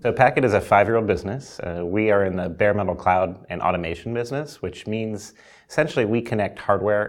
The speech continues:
and developers. So our mission is to help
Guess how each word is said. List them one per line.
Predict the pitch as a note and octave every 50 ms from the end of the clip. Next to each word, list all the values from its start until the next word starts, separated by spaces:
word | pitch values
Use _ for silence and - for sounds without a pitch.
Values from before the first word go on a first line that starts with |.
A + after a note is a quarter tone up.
| - -
and | F2+ F2 E2+ F2 E2+ D#2+
developers. | - E2 E2 D#2 D#2 - - - - - - - - _ _ _ _ _ _ _ _ _
So | _ - - G#2
our | F#2+ G#2+ A2+
mission | A#2+ A#2+ A2 - - A2 G2+
is | G2 F2+ -
to | - F#2+
help | - - G2+ F#2 F#2 F2+ -